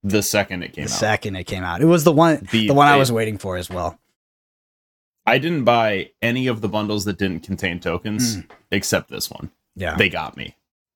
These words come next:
Speaker 1: I don't know, I don't know what else to say.
Speaker 2: That
Speaker 1: I, I, I feel like I got willingly mugged,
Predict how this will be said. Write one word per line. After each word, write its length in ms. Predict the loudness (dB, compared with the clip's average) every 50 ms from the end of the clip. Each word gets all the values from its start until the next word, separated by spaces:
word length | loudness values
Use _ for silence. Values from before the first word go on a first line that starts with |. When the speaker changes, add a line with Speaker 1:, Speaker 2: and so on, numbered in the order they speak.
| _ 0
Speaker 1:
I 80 | 2
don't 80 | 2 2
know, 120 | 2 2
I 100 | 2 2
don't 100 | 2 0
know 120 | 0 0 0
what 60 | 0
else 140 | -2 -4 -4
to 80 | -4
say. 300 | -4 -2 -2 -2 -4 -6 _ _ _ _ -6
Speaker 2:
That 300 | -2 -2 -2 -2 _ _ -2
Speaker 1:
I, 180 | 0 0 0
I, 320 | 0 0 -2 -4 -2 -2 -4
I 40 | -4
feel 180 | -4 -2 -2 0
like 140 | 0 -2
I 80 | -2 -2
got 260 | 0 0 0 0 -2 _ _ _ _ _ _ _ _ -6
willingly 680 | -2 2 2 2 4 2 2 0 2 2 2 2 2
mugged, 520 | 2 4 4 4 2 2 0 -2 -6 -12